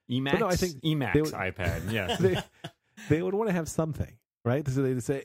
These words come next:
Speaker 2: "And if you want the original nine point seven inch," although who wants that shitty size anymore? That's what Tim Cook's gonna say. No, Phil Schiller. "Can't innovate my ass. We don't even use the nine point seven inch anymore." Then, like, we've done this to it. Like, now it's available in a wide array of colors. 'Cause there's people who've been waiting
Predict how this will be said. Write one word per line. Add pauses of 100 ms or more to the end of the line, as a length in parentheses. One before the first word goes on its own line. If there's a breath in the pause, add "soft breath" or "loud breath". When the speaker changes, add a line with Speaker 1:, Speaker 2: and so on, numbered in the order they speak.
Speaker 2:
"And
if
you
want
the
original
nine
point
seven
inch,"
although
who
wants
that
shitty
size
anymore?
That's
what
Tim
Cook's
gonna
say. (300)
No,
Phil
Schiller. (400)
"Can't
innovate
my
ass. (460)
We
don't
even
use
the
nine
point
seven
inch
anymore."
Then,
like,
we've
done
this
to
it.
Like,
now
it's
available
in
a
wide
array
of
colors.
'Cause
there's
people
who've
been
waiting